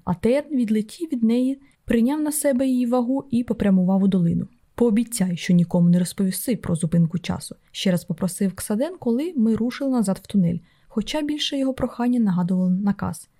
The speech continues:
«Не тільки заради твоєї ж безпеки. Таємні, рідкісні можливості — наша найбільша цінність». Я нахмурила лоба, розглядаючи жирні лінії мітки повстання на його шиї, що таврували його сином зрадника,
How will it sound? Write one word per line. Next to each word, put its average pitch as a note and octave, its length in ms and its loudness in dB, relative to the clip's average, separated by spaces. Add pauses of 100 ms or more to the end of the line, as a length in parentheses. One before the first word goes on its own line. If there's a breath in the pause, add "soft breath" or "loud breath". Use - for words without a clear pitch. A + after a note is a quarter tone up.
«Не B3 120 2
тільки B3 540 0
заради G3 380 2
твоєї F#3 380 0
ж F3+ 100 0
безпеки. - 440 -6 (180)
Таємні, A3+ 540 4
рідкісні G3+ 560 2
можливості — F#3 640 2
наша F#3+ 380 2
найбільша G3 460 4
цінність». E3+ 600 0 (260)
Я D4 220 0
нахмурила A3+ 560 0
лоба, F3 400 0
розглядаючи B3 800 0
жирні G#3+ 400 2
лінії G3 380 4
мітки F#3 340 2
повстання A#3 520 0
на A3 80 2
його F#3+ 180 2
шиї, E3+ 420 -2 (160)
що - 280 0
таврували G#3 720 0 (120)
його A3 340 2
сином G#3+ 480 2
зрадника, F3+ 520 0